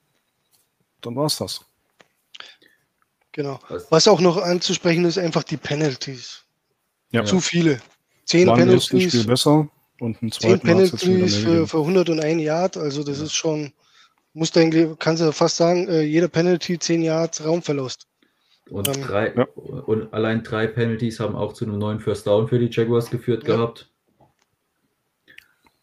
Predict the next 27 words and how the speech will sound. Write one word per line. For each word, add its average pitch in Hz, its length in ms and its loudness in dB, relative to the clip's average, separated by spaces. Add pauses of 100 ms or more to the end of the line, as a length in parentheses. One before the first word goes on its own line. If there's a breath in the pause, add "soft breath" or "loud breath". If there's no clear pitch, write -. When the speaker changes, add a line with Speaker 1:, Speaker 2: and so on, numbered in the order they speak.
(140)
Speaker 1:
Ja. 117 180 -2
Speaker 2:
Genau. 139 220 -8
Speaker 1:
Letzte 120 260 -2
Woche 117 160 4
Speaker 2:
Das 120 100 4
Speaker 1:
hatten 143 100 2
wir 117 100 6
Speaker 2:
müssen 117 200 4
Speaker 1:
noch, 143 80 -4
Speaker 2:
wir 113 260 0
Speaker 1:
äh, 120 40 -8
gelobt, 120 460 2
dass 117 200 0
wir 117 120 2
relativ 117 420 2
wenig 120 220 2 (180)
Penalties 117 540 0
hatten 117 380 -2
und 110 180 -6
glaub, 107 200 -4 (160)
wie 117 120 -6
viel 117 160 -4
waren's? 117 480 -4 (160)
Sechzig - 480 -4
Yards 135 300 2
oder 127 200 -2
so? 135 260 -2